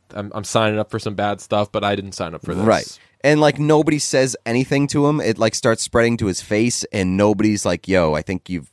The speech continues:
Speaker 2: you've got something. I think you're coming down with something. Your entire arm is falling apart, and now it's moving up to your face. Maybe you should see, maybe you should consult a dermatologist." None of that.
Speaker 1: Really, really weird, uh, crazy stuff.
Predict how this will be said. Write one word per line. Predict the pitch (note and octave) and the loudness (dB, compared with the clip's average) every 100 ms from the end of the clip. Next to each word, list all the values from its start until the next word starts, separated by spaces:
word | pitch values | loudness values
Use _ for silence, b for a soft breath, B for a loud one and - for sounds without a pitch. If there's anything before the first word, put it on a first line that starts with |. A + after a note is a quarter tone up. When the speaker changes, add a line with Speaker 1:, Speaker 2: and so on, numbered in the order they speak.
| _ | _
Speaker 2:
you've | F2 D2 | -8 -2
got | F2 E2 - | 0 0 0
something. | A2 G#2 A2 A2 | -2 -2 -2 -2
I | |
think | G#2+ G2 | -4 -6
you're | D2 | -8
coming | F#2+ F2+ | -6 -4
down | D#2+ F2+ F#2+ | 0 2 2
with | G#2 | 0
something. | - A2 A2+ A#2 B2 B B B | -2 -4 0 0 -2 B B B
Your | A2 | -2
entire | G#2+ - G2+ G2+ | 0 0 2 2
arm | E2+ F#2+ F#2+ G#2+ A#2 | 2 2 2 2 -2
is | F#2+ - | -4 0
falling | F#2+ F#2 F2 | 2 2 0
apart, | - F#2 G#2 F2+ | 2 4 4 2
and | |
now | F2+ F2+ | 2 2
it's | F2 - | 2 0
moving | F#2 F2+ | 0 0
up | F2 | -2
to | - | -2
your | E2+ | -2
face. | C#2+ F2 F#2+ D3 B B - | 0 2 2 2 B B -2
Maybe | G2+ G2 G2 | 0 0 0
you | |
should | F#2+ F#2 | -2 -4
see, | E2 G2 F#2 F#2 F#2 _ _ _ | -4 -2 0 -2 -4 _ _ _
maybe | G#2 A2+ | -4 -4
you | |
should | G#2+ E2+ - - | -4 -8 -14 -10
consult | G#2+ A#2+ A2 | -4 -2 -2
a | |
dermatologist." | F2 G#2+ G2+ - F#2 G2 A#2+ B2+ C#3+ - - _ _ _ _ _ - | 0 0 0 0 0 0 0 -2 -2 -8 -14 _ _ _ _ _ -6
None | C3 E3+ E3+ | 0 2 2
of | B2+ | 2
that. | A2 C#2+ C#2 - A2+ | 0 0 -2 -10 -8
Speaker 1:
Really, | C3 D#3+ D#3+ D#3 D3+ - | -2 -2 -2 -4 -6 -12
really | A#2+ C3+ D3+ C#3 | -8 -4 -4 -4
weird, | B2+ G#2+ A#2 B2 A#2 A2 A2 - _ A2 | -10 -8 -4 0 0 0 -6 -20 _ -14
uh, | D#2+ G2 F#2+ - | -6 -4 -4 -10
crazy | - B2+ A#2+ A#2 | -2 0 0 -6
stuff. | - A#2+ | -2 0